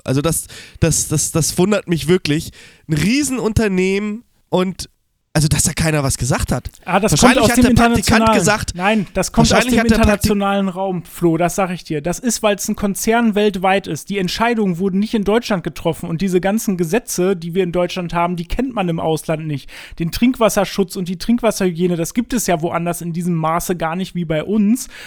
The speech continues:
Speaker 2: Und Meisterpflicht und sowas, das kennt man ja in anderen Ländern nicht. Das heißt, diese Entscheidung, die wurde sicherlich nicht in deutschen Büros getroffen.
Speaker 1: Da bin ich mir nicht ganz sicher. Da gehe ich nicht mit dir mit. Friedrich Grohe ist, äh,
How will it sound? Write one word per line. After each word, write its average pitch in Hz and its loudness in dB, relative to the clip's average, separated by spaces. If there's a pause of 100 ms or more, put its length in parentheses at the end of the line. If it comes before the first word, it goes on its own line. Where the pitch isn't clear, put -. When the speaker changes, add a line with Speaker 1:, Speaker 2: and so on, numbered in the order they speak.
Speaker 2:
Und 180 0
Meisterpflicht 208 0
und 190 -2
sowas, 185 0
das 180 -4
kennt 247 0
man 190 -2
ja 170 -2
in 165 -6
anderen 170 -2
Ländern 170 0
nicht. 196 0 (240)
Das 165 -4
heißt, 175 -2
diese 214 0
Entscheidung, 175 0
die 156 -6
wurde 180 0
sicherlich 214 -2
nicht 226 2
in 214 -2
deutschen 190 2
Büros 147 -2
getroffen. - -8 (580)
Speaker 1:
Da 214 2
bin 240 -2
ich 254 -2
mir 254 0
nicht 240 -2
ganz 220 0
sicher. 117 -4 (200)
Da 185 0
gehe 226 -2
ich 208 -2
nicht 214 0
mit 208 -2
dir 175 0
mit. 208 -2
Friedrich 226 -4
Grohe 220 0
ist, 202 -4
äh, 202 -2